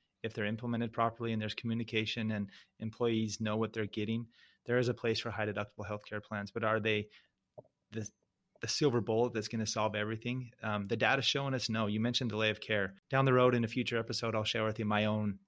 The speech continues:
personal experience with delay of care and how that impacted me personally, but also impacted my employer-sponsored healthcare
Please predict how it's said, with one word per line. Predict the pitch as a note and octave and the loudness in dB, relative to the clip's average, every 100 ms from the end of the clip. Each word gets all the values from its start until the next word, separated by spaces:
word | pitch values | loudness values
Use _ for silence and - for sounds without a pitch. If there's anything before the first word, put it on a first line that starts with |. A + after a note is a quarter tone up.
| _ | _
personal | - A2+ A2 | -4 -2 -2
experience | G2+ - G#2 G#2 G2 | -6 -6 -4 -4 -2
with | A2 G2+ | -4 -4
delay | G#2 G#2 | -2 0
of | G2 | -2
care | G2 G#2+ G#2 | -2 0 0
and | G2+ | 0
how | A2 | 0
that | G#2+ G#2+ | 0 0
impacted | G#2+ A2+ G#2+ A2 F#2+ G2 - | 0 0 0 -2 -4 -10 -4
me | A2+ B2 | 0 2
personally, | - B2+ - D3 D#3+ - - _ _ | 2 2 2 -2 -6 -8 -20 _ _
but | C#3 | 2
also | C#3 D3 C3 | 4 4 2
impacted | B2 A#2+ A#2+ A#2 | 0 0 0 -4
my | A2 | -2
employer-sponsored | G#2+ - A#2+ A2 - A2+ A2 G2+ | -4 -2 -2 -2 -2 -4 -2 -4
healthcare | A2+ - F#2+ G2 | -4 -4 -2 -2